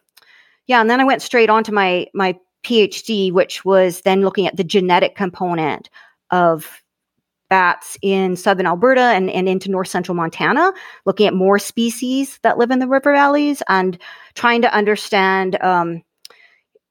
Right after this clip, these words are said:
how they use the river valleys and, and if they ever migrated, uh, out of the river valleys to, to breed, for example, if they always stayed within the river valleys. And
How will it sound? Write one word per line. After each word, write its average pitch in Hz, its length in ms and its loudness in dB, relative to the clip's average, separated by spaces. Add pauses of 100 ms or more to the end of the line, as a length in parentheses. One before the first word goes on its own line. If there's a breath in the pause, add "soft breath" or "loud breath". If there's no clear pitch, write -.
(320)
how 240 520 0
they 214 140 4
use 180 440 -2
the 196 120 -4
river 180 260 0
valleys 156 500 0
and, 180 140 -6
and 185 180 -2
if 180 160 -6
they 185 280 2
ever 190 200 0
migrated, 185 800 2
uh, 170 220 0 (100)
out 285 220 0
of 202 80 0
the 185 80 -2
river 180 200 0
valleys 175 360 0
to, 180 400 0
to 180 120 -8
breed, 180 480 -2
for 202 120 -4
example, 147 400 -2
if 143 60 -8
they 175 120 0
always 180 240 2
stayed 175 300 0
within 165 220 -6
the 160 60 -8
river 160 240 -6
valleys. - 460 -6
And 151 140 -8